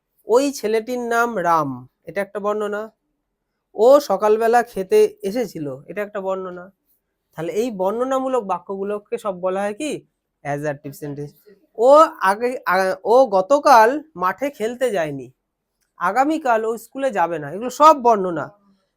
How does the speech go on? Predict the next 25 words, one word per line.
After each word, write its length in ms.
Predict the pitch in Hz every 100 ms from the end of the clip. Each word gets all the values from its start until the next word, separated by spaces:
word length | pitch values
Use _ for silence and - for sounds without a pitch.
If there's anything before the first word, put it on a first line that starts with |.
| _ _
তাহলে 220 | 240 269
বর্ণনাসূচক 840 | 247 190 220 277 302 320 320 277 302
বাক্যের 440 | 240 233 - 269
মধ্যে 240 | 262 240 262
আমরা 160 | 254
কোনো 160 | 247 247
রকম 220 | 254 262
প্রশ্ন 360 | 226 220 240 220
পাচ্ছি 300 | 208 208 196
না 120 | 175
কিন্তু, 380 | 156 139 131 143 _ _ _ _ _ -
পাচ্ছি? 420 | 190 - 320 190 - _ _ _ -
কিন্তু 180 | 240 254
আরেকটা 380 | 180 247 269 311
জিনিস 340 | 294 285 - 175 180 _ -
আমরা 260 | 190 226
লক্ষ্য 320 | 196 190 -
করলাম 400 | 247 247 214 196
যে 300 | 190 185 220 _ _ _ _
এই 140 | 226
বর্ণনা 460 | 202 214 247 277 285
কিন্তু 200 | 302 302
দু 160 | 220
রকমের 380 | 262 262 285 277
হচ্ছে 480 | 226 196 - 147 127